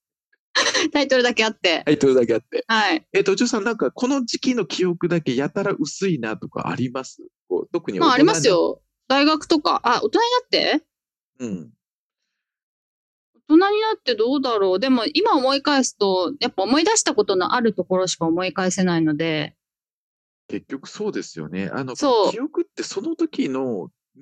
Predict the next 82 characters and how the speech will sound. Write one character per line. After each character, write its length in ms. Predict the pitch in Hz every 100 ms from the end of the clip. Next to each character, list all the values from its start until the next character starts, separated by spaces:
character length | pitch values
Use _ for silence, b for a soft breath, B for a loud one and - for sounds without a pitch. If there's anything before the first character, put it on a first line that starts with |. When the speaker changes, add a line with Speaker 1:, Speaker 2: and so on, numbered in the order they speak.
| 139
Speaker 2:
ま 100 | -
あ、 20 |
印 280 | - 339 -
象 100 | 311
が 100 | 294
強 380 | - - - 370
い 80 | 190
弱 260 | 117 135 175
い 100 | 127
よ 120 | 92
り 120 | 98
も、 160 | 107 98
そ 200 | - 220
の 160 | 370
時 340 | - 349 - -
の 140 | 104
解 400 | - - 320 285
雇 260 | - 98 95
を 80 | 95
ど 140 | 113
れ 140 | 220 247
だ 140 | 240
け 80 | 214
繰 180 | - 165
り 160 | 175
返 240 | - 175 165
し 160 | 160
し 100 | -
て 120 | 147
る 80 | 160
か 80 | 269
な。 60 | 254
Speaker 1:
そ 40 |
の 60 | 269
後 160 | 262
で 160 | 196 180
ね。 280 | 202 233 247
Speaker 2:
ね、 80 | 208
Speaker 1:
そ 80 | 233
う 60 |
そ 160 | 214 208
う 40 |
そ 180 | 190 208
う 0 |
そ 0 |
う。 40 | 180
Speaker 2:
そ 400 | - 185 160 -
う。 20 | _ _ _ _ _
Speaker 1:
だ 80 | 269
か 40 | 247
ら 60 |
結 180 | 339 415
構 120 | 302 247
大 220 | 254 311
学 240 | 330 349
の 100 | 339
時 220 | 349 320
と 100 | 262
か 140 | - 208
は、 420 | 269 285 208 - _
そ 200 | - 262
ん 60 | 262
な 140 | 240
に、 260 | 233 226 220
大 220 | 208 262 330
学 260 | 370 339
自 180 | 269 285
体 160 | 330 208
は 80 |
そ 100 | 185
ん 40 | 202
な 80 | 196
に 60 |
楽 160 | 196 208
し 60 |
く 80 | -
な 80 | 165
か 80 | 165
っ 60 |
た 100 | 160
の 140 | 156 156
で、 360 | 185 170 147